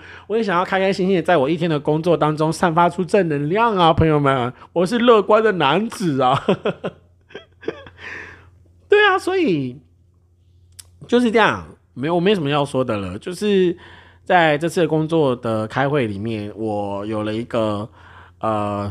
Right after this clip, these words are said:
所谓的被要求。那当然我自己做一个成年人，我当然知道他想说什么。那我觉得以我自己在社会上面，我也不是没见过别人，OK？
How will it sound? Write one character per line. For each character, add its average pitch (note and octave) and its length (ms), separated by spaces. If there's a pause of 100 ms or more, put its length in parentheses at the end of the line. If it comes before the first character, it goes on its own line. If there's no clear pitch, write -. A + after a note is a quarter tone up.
所 G#2 200
谓 B2+ 120
的 A#2+ 80
被 C3 200
要 B2+ 240
求。 F#2+ 440
那 E3 120
当 F#3 140
然 F#3 100
我 B2+ 100
自 C#3+ 100
己 A2+ 340
做 D#3 200
一 - 20
个 B2+ 60
成 A2 220
年 G#2+ 180
人， G2 220
我 G2 100
当 E3+ 80
然 C#3 140
知 C3+ 80
道 C#3 80
他 B2+ 120
想 A2 160
说 G#2+ 220
什 G#2+ 160
么。 E2 200
那 B2 120
我 A2+ 100
觉 A2 200
得 A#2 80
以 A#2+ 160
我 A#2 100
自 C#3 140
己 A#2+ 120
在 A#2 280
社 B2+ 180
会 B2+ 120
上 A#2+ 180
面， A#2+ 160
我 D#3+ 80
也 F3 40
不 C3+ 120
是 D3 60
没 C#3+ 120
见 C#3 160
过 C3 140
别 F#2+ 240
人， F2+ 180
OK？ A2 480